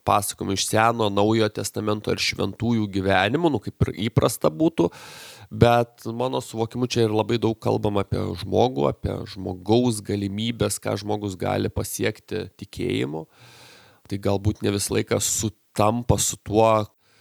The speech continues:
kokioj politinėj ar kultūrinėj situacijoj mes dabar gyvenam, bet iš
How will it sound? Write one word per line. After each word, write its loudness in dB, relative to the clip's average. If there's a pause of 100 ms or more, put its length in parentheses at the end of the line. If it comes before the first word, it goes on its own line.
(400)
kokioj -4
politinėj 0
ar -4 (380)
kultūrinėj -2
situacijoj -2
mes -4
dabar -4
gyvenam, -2
bet -2
iš -4